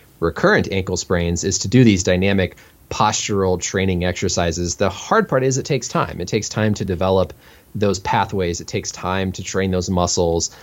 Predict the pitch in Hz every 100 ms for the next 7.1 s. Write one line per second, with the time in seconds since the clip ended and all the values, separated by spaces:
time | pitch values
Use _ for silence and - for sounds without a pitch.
0 | - - 139 123 123 110 101 95 85 -
1 | - 139 107 98 95 - 98 104 - 92
2 | - 104 107 98 92 85 87 82 92 90
3 | 92 82 - - 110 104 90 85 87 95
4 | 90 87 90 90 85 82 - - 95 87
5 | 78 - - - - - - 139 120 -
6 | 90 78 71 120 - 135 135 131 120 110